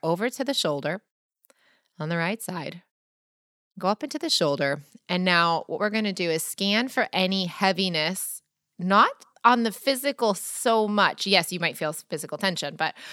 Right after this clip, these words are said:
see if you can feel any beanbags. Now that you've done a few beanbags, you know what they feel like. They're usually emotions or frequencies stuck in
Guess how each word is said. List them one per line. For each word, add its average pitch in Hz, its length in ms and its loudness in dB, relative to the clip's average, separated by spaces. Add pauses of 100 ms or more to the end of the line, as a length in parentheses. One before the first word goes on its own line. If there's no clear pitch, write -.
(140)
see - 220 -4
if 453 100 -4
you 427 60 2
can 262 100 0
feel 233 200 4
any 208 180 4
beanbags. 185 680 -2
Now 202 160 4
that 254 160 0
you've 233 80 -2
done 190 180 2
a 214 40 -4
few 247 160 -2
beanbags, 196 500 -4
you 208 80 -2
know 202 160 2
what 208 100 -4
they 247 100 -4
feel 156 200 -6
like. 160 300 -6 (360)
They're 214 100 0
usually 208 300 2
emotions 196 720 0
or 156 60 -2
frequencies 185 960 -4
stuck - 460 0 (100)
in 170 380 -2